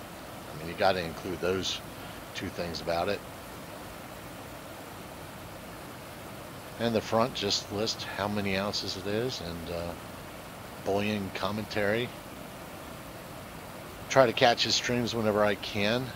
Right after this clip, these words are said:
They usually occur when I'm working, so it's hard for me to get into each one, but usually I can make the Sunday one for a little bit.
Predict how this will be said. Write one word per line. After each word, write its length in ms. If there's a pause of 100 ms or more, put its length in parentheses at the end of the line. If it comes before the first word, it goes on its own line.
(120)
They 80
usually 380
occur 320
when 180
I'm 160
working, 340
so 200
it's 100
hard 260
for 140
me 120
to 180 (760)
get 180
into 220
each 200
one, 200
but 160
usually 300
I 60
can 180
make 160
the 80
Sunday 400
one 260
for 180
a 80
little 180
bit. 260